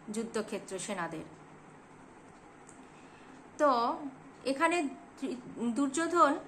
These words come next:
ধৃষ্টদ্যুম্নের নাম সরাসরি করতে পারতেন, কিন্তু তিনি সেটা করেননি। তিনি দ্রুপদ রাজের পুত্র, অর্থাৎ তার পিতার নামটা এখানে দ্রোণাচার্যের কাছে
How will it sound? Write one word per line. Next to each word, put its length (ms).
ধৃষ্টদ্যুম্নের 720
নাম 400
সরাসরি 400
করতে 300
পারতেন, 420
কিন্তু 220
তিনি 220
সেটা 240
করেননি। 440
তিনি 440
দ্রুপদ 520
রাজের 480
পুত্র, 520
অর্থাৎ 460
তার 160
পিতার 460
নামটা 580
এখানে 460
দ্রোণাচার্যের 680
কাছে 400